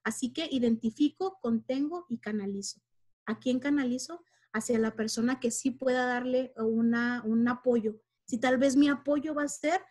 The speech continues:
el, identifico la situación, estoy conteniendo en ese momento la emoción,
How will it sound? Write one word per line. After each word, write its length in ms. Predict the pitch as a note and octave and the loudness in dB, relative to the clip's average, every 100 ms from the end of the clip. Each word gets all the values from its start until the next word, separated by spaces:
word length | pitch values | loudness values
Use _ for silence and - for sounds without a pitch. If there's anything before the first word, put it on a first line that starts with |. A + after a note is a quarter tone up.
| _ _ | _ _
el, 260 | A3 A#3 A3 | 2 4 2
identifico 520 | A3+ A3+ A3+ B3 D4 | 2 2 0 -2 0
la 80 | C#4+ | 0
situación, 500 | C#4 A3 A#3 C#4+ F#4+ - _ - | 0 -2 -2 -2 -4 -6 _ -6
estoy 260 | A3+ B3+ | 2 4
conteniendo 640 | B3 D4 C#4+ B3+ A#3+ C4 C#4+ | 6 4 4 4 4 2 0
en 80 | |
ese 180 | C#4+ C#4 | 0 -2
momento 380 | C#4+ B3 A#3+ C4+ | -2 0 -2 -2
la 80 | C#4 | -2
emoción, 420 | B3+ A#3 - E4 | -2 -4 -4 -6